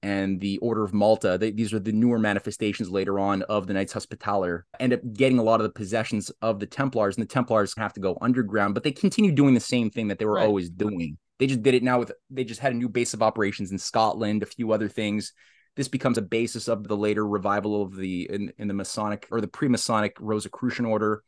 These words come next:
Speaker 1: which en-, ends up taking control of the courts of the intelligence services, especially of, of England. That then becomes the basis around which the later Royal Society of, of Britain is created,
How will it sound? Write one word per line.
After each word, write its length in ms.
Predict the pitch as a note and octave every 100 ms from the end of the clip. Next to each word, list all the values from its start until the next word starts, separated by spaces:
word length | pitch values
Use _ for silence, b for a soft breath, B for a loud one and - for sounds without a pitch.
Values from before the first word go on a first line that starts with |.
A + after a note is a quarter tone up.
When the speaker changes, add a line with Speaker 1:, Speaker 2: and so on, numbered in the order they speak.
| _ _ _ -
Speaker 1:
which 280 | A#2 - -
en-, 180 | B2 B2 -
ends 180 | B2
up 100 | B2
taking 240 | - A#2 A2
control 320 | G#2 - A#2+
of 80 | G2+
the 60 | G2+
courts 600 | - B2+ A#2 - - -
of 80 | G#2+
the 100 | A2+
intelligence 600 | G#2+ - A#2 A2 A2+ - - b b
services, 760 | - C3 A#2 A2+ B2 A2+ G#2+
especially 520 | - - A#2+ A2 - G2+
of, 180 | F2+ -
of 220 | G2 F2+
England. 440 | - B2 B2+ C3+ C3 B B B B B B B -
That 200 | B2 -
then 120 | C3
becomes 320 | A2+ - B2+
the 80 | B2
basis 440 | G2+ B2+ B2 A#2+
around 360 | A#2+ A2 A2 A2
which 180 | A2+ -
the 120 | A#2
later 400 | G#2+ A2 G#2 G2+
Royal 480 | F#2+ - A2+ A#2+ A#2+
Society 500 | B2 - A#2 A2 G#2+
of, 180 | F#2+ G2
of 200 | G#2 F#2+
Britain 520 | F#2+ G2+ A#2 B2 A#2+ A#2+ _ _ -
is 160 | B2
created, 680 | - - A2+ A2 A2+ A#2+